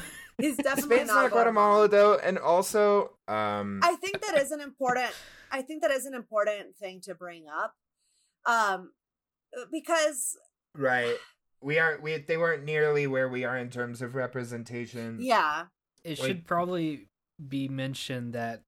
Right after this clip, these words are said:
Speaker 1: the, um, voice that he's doing is also based on his grandmother.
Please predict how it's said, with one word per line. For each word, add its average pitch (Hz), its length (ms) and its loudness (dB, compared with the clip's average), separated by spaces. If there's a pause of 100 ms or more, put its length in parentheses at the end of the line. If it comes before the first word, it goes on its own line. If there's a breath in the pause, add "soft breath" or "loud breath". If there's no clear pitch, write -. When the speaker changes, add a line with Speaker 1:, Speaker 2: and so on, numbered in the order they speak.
(240)
Speaker 1:
the, 123 640 -6
um, 110 600 -12 (280)
voice 139 420 -4
that 139 120 -2
he's 127 220 -8
doing 120 320 -6
is 110 100 -8
also 113 460 -8
based 113 340 -6
on 107 140 -8
his 104 340 -12
grandmother. 104 720 -10